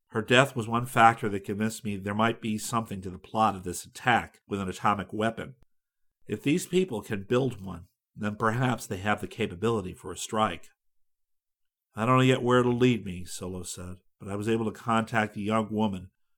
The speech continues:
who was a close confidant of Ursula Baines." "Good, good," DeVry said.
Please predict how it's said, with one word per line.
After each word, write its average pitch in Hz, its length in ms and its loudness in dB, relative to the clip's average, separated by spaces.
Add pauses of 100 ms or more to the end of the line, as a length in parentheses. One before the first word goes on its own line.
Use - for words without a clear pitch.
(140)
who 101 80 -4
was 98 120 -4
a 90 60 -10
close 107 340 -2
confidant 92 680 -4
of 92 100 -14
Ursula 98 380 -10
Baines." 87 600 -6 (1000)
"Good, - 500 -4 (200)
good," 147 480 2 (480)
DeVry 90 340 -12
said. 95 340 -16